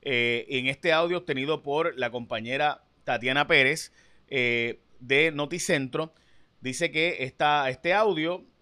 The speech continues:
eh, la joven de treinta y tres años que murió por disparos la noche del viernes narró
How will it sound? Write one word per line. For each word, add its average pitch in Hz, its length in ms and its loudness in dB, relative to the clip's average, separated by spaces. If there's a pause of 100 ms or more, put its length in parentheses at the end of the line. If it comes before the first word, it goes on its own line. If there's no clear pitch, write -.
(280)
eh, 131 140 -2
la 120 120 0
joven 139 240 -4
de 160 100 -4
treinta 139 240 -4
y 123 60 -6
tres 147 180 -4
años 165 320 -6
que 147 140 -4
murió 127 400 -2
por 139 160 -6
disparos 143 420 -2
la 131 80 -4
noche 113 220 -8
del 135 100 -4
viernes 156 380 -8
narró 135 400 -4